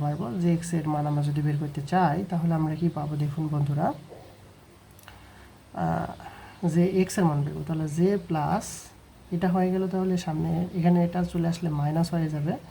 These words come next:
তাহলে আমাদের এখানে কি লেখা যাচ্ছে? আহ, আমাদের, আহ, এখানে লেখা যাচ্ছে I, জে ওয়াই is equal to আমাদের কি লেখা যাচ্ছে? জে এক্স,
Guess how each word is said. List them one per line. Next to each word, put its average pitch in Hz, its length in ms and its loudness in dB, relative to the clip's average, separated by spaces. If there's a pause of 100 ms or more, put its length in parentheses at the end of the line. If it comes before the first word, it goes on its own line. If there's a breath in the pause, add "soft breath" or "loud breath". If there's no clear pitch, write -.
(540 loud breath)
তাহলে 175 300 4
আমাদের 165 200 2
এখানে 170 300 2
কি 180 140 0
লেখা 151 260 -4
যাচ্ছে? 151 360 -4
আহ, - 1000 -2 (520 loud breath)
আমাদের, 156 500 0
আহ, 160 580 -2
এখানে 170 300 6
লেখা 165 180 2
যাচ্ছে 170 240 -2 (340)
I, 156 40 2 (720 loud breath)
জে 175 120 4 (140)
ওয়াই 160 240 2 (120)
is 180 100 2
equal 185 220 2
to 185 100 2
আমাদের 175 220 2
কি 185 80 2
লেখা 170 260 4
যাচ্ছে? 175 220 -4 (440)
জে 151 120 -2 (240)
এক্স, - 200 -10